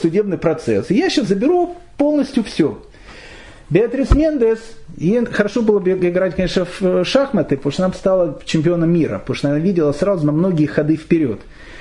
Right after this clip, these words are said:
Потихонечку, пока происходили все эти переговоры с Карлом Пятым, она переплавила весь свой капитал, который у нее был, в итальянские банки. И у нее на территории Испании не осталось ни единой копейки. И вот однажды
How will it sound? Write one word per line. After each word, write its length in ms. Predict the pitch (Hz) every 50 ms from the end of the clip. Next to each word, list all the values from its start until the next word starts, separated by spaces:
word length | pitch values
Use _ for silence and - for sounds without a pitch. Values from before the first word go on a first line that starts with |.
| - - - - - -
Потихонечку, 640 | - 175 175 208 - 285 320 311 294 - - - 196
пока 560 | - 190 180 - - 226 214 196 180 160 135
происходили 680 | 127 - - 165 170 156 - - 185 175 196 202 185
все 280 | 147 - - - 175 170
эти 320 | 156 160 - 160 160 156
переговоры 560 | 151 - 170 170 160 180 185 196 190 180 170 156
с 80 | -
Карлом 340 | - 202 196 196 202 208 202
Пятым, 460 | 208 285 302 302 302 226 165 147 143 -
она 200 | 160 185 202 196
переплавила 680 | - 220 220 214 214 220 220 226 226 226 226 220 220
весь 340 | 214 202 170 208 220 - -
свой 140 | - 160 151
капитал, 500 | 156 - - - 196 196 180 135 120 120
который 300 | - 147 - - 151 160
у 40 | 165
нее 180 | 180 190 196
был, 340 | 190 220 285 311 294 247 - - - - - - -
в 140 | 131 131 156
итальянские 580 | 190 208 208 202 220 240 240 233 - - 208 190
банки. 460 | 160 175 170 156 139 123 - 123 - - - - - - - - - - - - - - -
И 100 | 156 190
у 40 |
нее 220 | 208 226 262 269 - -
на 180 | 185 185 196 208
территории 460 | 208 220 214 220 226 247 240 233 226
Испании 600 | 214 - - - 294 302 302 294 208 160 143 131 127
не 100 | 143 170
осталось 380 | 180 165 - 247 262 247 - -
ни 80 | 196
единой 340 | 180 170 165 208 226 226 208
копейки. 520 | 208 214 208 208 - 156 135 104 - -
И 60 | 131 156
вот 220 | 220 311 294 -
однажды 560 | 202 180 214 269 294 285 254 240 269 254 247